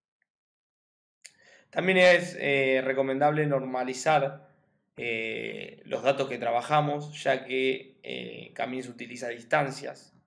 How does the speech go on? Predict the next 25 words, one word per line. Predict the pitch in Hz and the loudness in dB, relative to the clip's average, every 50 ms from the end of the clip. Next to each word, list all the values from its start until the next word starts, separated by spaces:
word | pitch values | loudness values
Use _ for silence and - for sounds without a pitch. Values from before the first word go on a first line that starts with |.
| _ _ | _ _
para, | - 55 55 52 - 50 50 50 - - - - | -12 -10 -10 -8 -10 -10 -10 -12 -14 -14 -14 -10
para | - 127 127 | -8 -8 -8
clusterizar | 123 127 123 120 - - 117 120 120 - 131 135 143 139 | -8 -8 -10 -10 -10 -12 -14 -12 -6 -2 0 0 0 -2
y | 127 131 | -4 -10
es | 127 - | -12 -12
importante | 123 123 123 120 117 - - 120 123 123 123 120 117 117 120 - _ _ _ _ _ _ _ _ _ _ _ _ _ _ _ _ _ _ _ _ _ - | -14 -14 -14 -14 -14 -12 -10 -10 -10 -8 -8 -8 -10 -10 -12 -18 _ _ _ _ _ _ _ _ _ _ _ _ _ _ _ _ _ _ _ _ _ 0
poder | 135 135 135 139 135 | 4 6 8 8 8
normalizar, | 139 135 131 127 127 127 123 123 113 - - - 147 139 127 123 - - - - | 6 4 0 0 0 0 -2 -2 -4 -6 0 4 4 4 4 2 -2 -6 -10 -16
eh, | - - - - - - - - - - - | -18 -16 -14 -14 -14 -14 -16 -18 -20 -20 -12
las | - - 131 123 | -10 -8 -8 -8
distancias, | 120 117 - - 147 143 135 127 135 131 | -10 -6 0 2 2 2 2 0 -4 -8
¿sí? | 131 135 | -8 -6
Para | 127 131 123 117 | -2 -2 -2 -4
no | 117 120 | -4 -8
tener | 117 117 120 120 | -10 -10 -10 -10
unas | 120 120 117 | -8 -10 -10
diferencias | 117 113 120 117 120 120 123 117 | -10 -10 -10 -10 -10 -8 -10 -10
muy | 117 123 123 123 127 | -10 -10 -8 -6 -4
grandes | 120 123 123 120 123 123 127 - - _ _ _ _ _ _ _ _ _ | -4 -4 -4 -6 -8 -12 -14 -16 -18 _ _ _ _ _ _ _ _ _
y | - 143 139 139 135 131 | -12 -8 -6 -4 -4 -4
tener | 131 127 113 117 117 120 117 113 | -4 -6 -6 -4 -4 -4 -4 -6
problemas | - 117 117 117 117 120 117 117 117 113 - - - - _ _ _ _ _ _ _ _ _ _ _ _ _ _ _ _ _ _ _ _ _ _ _ _ _ _ _ - - _ | -6 -6 -4 -4 -2 -4 -4 -4 -6 -8 -10 -14 -18 -20 _ _ _ _ _ _ _ _ _ _ _ _ _ _ _ _ _ _ _ _ _ _ _ _ _ _ _ -20 -20 _
en | 139 131 127 | -12 -8 -8
el | 123 120 120 | -4 -2 -2
algoritmo. | 117 113 113 113 113 113 110 110 107 107 104 - - - | -2 -2 -4 -6 -8 -8 -8 -10 -10 -12 -14 -16 -18 -20